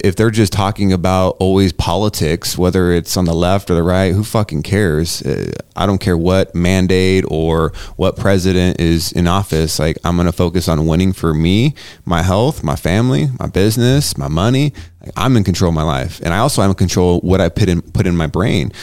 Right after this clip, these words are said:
But back to the social media, I'm glad that you bring that up because how do you use social media? Do you use social media as just pure consumption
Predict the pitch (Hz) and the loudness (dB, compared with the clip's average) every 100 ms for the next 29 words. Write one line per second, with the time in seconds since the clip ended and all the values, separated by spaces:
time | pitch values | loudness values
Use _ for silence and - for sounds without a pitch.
0 | - - 85 104 - 107 117 107 95 87 | -16 -4 0 0 0 0 2 0 2 2
1 | 139 113 92 98 107 101 - 110 101 90 | 2 2 2 2 0 -2 -2 0 2 2
2 | 85 123 - 110 104 92 87 - - - | 2 0 0 0 2 2 0 -6 -14 -20
3 | - _ - - 139 233 214 147 117 135 | -20 _ -8 -2 0 2 4 4 6 4
4 | 131 104 92 101 104 85 92 117 165 180 | 4 0 2 2 2 2 2 4 6 6
5 | - - 147 139 143 139 131 135 - - | 4 4 6 6 6 6 4 0 -6 -4
6 | 110 107 - 127 - - - 123 143 - | 0 0 2 2 2 -6 0 2 4 4
7 | 113 90 110 147 - 214 240 | 2 4 4 4 4 4 2